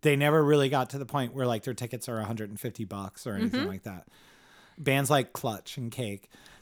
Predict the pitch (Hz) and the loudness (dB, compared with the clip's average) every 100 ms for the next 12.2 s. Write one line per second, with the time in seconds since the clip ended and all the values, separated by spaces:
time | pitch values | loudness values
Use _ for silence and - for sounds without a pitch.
0 | - 123 117 117 135 123 113 117 120 120 | 0 2 2 0 0 2 2 2 2 4
1 | 120 120 - 110 - 180 196 208 180 143 | 2 0 -4 -8 0 8 8 8 6 6
2 | 127 123 127 - 131 147 170 - 131 123 | 4 2 -2 -4 0 0 0 -2 -4 -4
3 | 123 113 113 - 120 170 175 185 139 127 | -6 -6 -6 -10 -2 0 2 2 2 0
4 | 135 117 110 - _ - 135 151 165 - | -2 -2 -2 -8 _ -6 2 2 0 -4
5 | 151 127 127 123 120 123 - _ - _ | -2 -2 -2 -2 -2 -6 -10 _ -20 _
6 | - - 120 107 110 107 - 117 104 104 | -8 0 2 2 -2 -4 -6 -4 -4 -6
7 | - 135 110 - - - 120 113 107 101 | -4 -2 -2 -4 -12 -10 -6 -4 -6 -8
8 | - - - _ - 123 110 - 139 135 | -12 -18 -18 _ -8 -6 -6 -6 0 2
9 | 170 156 113 127 - 107 95 101 98 120 | 2 0 -2 -4 -6 -8 -8 -8 -8 -8
10 | 107 - 123 110 110 107 117 104 110 104 | -8 -6 -6 -6 -6 -4 -4 -4 -4 -6
11 | - - _ - 113 98 98 98 - 113 | -10 -16 _ -8 -4 -2 -4 -6 -8 -8
12 | 95 - | -8 -14